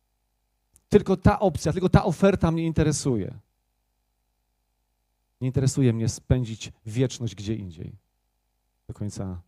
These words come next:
nie wiem, gdzie to jest. To jest życie wieczne. W innym tłumaczeniu,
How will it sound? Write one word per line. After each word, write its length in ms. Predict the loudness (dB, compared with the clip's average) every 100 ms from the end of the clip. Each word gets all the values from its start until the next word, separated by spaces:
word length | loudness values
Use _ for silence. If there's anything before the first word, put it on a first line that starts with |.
| _ -8
nie 160 | -6
wiem, 140 | -6 -6
gdzie 120 | -6
to 120 | -6
jest. 320 | -8 -10 -20 _ _ _ _ _ _ _ _ _ _ _ _ _ _ _ _ _ _ _ _ _ _ _ _ _ _ _ _ _ _ _ _ _ _ _ _ _ _ _ _ _ _ 2
To 160 | 2
jest 300 | 2 -2 -4
życie 340 | -6 -6 -6 -6
wieczne. 460 | -6 -6 -10 -10
W 40 | -6
innym 220 | -4 -4
tłumaczeniu, 600 | -2 -2 -2 -4 -2